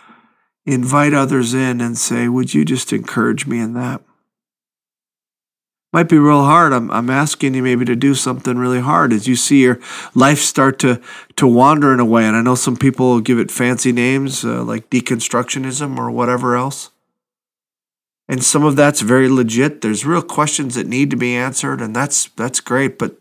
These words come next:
something slips in there where it goes from doubt to unbelief to hardness. And God, would you just open our hearts? Would you just, by the power of your Spirit, would you just change us?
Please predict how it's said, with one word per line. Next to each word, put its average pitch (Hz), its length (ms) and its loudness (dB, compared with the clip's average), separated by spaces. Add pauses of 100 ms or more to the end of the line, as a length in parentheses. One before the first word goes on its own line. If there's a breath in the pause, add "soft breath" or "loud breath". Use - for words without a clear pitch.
(200)
something 147 480 -6
slips - 420 -4
in 139 160 -4
there 107 260 -2 (340 loud breath)
where 123 160 2
it 123 80 -4
goes 127 260 2
from 117 260 -4
doubt 131 380 0
to - 180 -6
unbelief 127 640 0
to 110 140 -2
hardness. 120 760 -2 (580 loud breath)
And 120 720 -4
God, 151 380 0
would 117 180 -6
you 147 140 -4
just 135 340 -8
open 127 320 -6
our 127 220 -2
hearts? 147 440 -4
Would 113 200 -8
you 139 100 -4
just, 135 300 -8
by 113 140 -4
the 117 100 -8
power 127 320 -4
of 123 80 -2
your 117 80 -4
Spirit, 131 400 -6
would 120 160 -8
you 120 100 -4
just 117 220 -8
change - 340 -10
us? - 320 -14